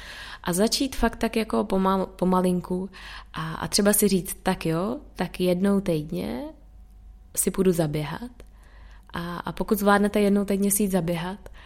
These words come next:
a ne hnedka do toho skočit po hlavě, a, protože pak stejně z toho máte takový špatný pocit, když čtyřikrát do té posilovny nejdete a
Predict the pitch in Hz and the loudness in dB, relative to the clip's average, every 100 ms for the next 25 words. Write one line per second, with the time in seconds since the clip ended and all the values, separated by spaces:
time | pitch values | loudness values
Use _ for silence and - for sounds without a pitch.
0 | - - - 185 180 185 185 - 190 180 | -20 -20 -6 0 2 2 0 0 0 2
1 | 185 185 185 180 185 180 180 175 175 - | 0 0 0 -2 0 -2 0 0 -2 -4
2 | - - - - - - - - 180 180 | -6 -6 -6 -8 -12 -16 -16 -6 -2 2
3 | 180 180 175 - 180 175 185 180 180 175 | 2 0 -2 0 0 0 0 0 0 -2
4 | 175 165 175 175 180 175 175 175 175 180 | -4 -2 -2 -2 -4 -2 -4 -4 -2 -4
5 | 170 165 - - - - 185 175 175 175 | -4 -6 -8 -12 -8 -2 -2 0 -2 -2
6 | 175 170 170 185 175 180 170 165 165 - | -4 -2 -2 0 0 0 0 -2 -4 -6
7 | - - | -8 -6